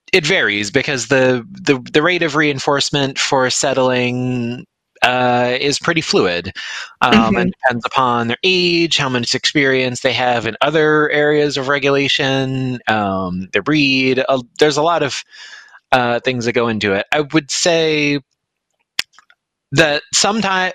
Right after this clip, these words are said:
Speaker 1: that it can be very helpful for some specific dogs, uh, and I would also not really worry about it until, uh, the dog is reaching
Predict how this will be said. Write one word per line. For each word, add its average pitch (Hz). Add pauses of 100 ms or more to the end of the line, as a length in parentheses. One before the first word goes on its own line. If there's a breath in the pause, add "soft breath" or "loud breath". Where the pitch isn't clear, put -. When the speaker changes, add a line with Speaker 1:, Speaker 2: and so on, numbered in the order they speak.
Speaker 1:
that 147
it 170
can 208
be 175
very 151
helpful 135
for 127
some 143
specific 131
dogs, 147 (720 loud breath)
uh, 123 (680)
and 131 (1500 loud breath)
I 156
would 151
also 165 (320)
not 156
really 156
worry 147
about 165
it 185
until, 139 (560 loud breath)
uh, 127
the 131
dog 135
is 127
reaching 127